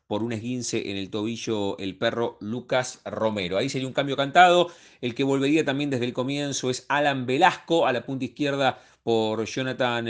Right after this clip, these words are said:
Menéndez. Y la duda, la única, aunque todavía no hizo demasiados trabajos tácticos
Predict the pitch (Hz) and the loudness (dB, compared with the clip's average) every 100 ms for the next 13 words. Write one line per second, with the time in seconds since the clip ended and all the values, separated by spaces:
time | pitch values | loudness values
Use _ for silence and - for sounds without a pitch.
0 | 113 120 151 175 175 175 185 185 - - | -4 -2 0 0 0 2 0 -2 -20 -6
1 | 208 202 180 185 170 151 143 160 170 175 | -2 6 8 8 6 4 4 6 6 4
2 | 151 143 160 170 - 113 110 120 120 131 | 2 4 4 4 0 -4 -2 0 2 2
3 | 139 131 117 113 117 120 120 113 120 - | 2 2 2 0 -4 -4 -2 -2 -4 -2
4 | 117 110 107 104 - 117 113 110 113 - | 0 0 -4 -4 -2 -2 0 0 0 0
5 | 113 101 - 120 - 117 - 104 | -2 -2 -2 -4 -4 -8 -4 -6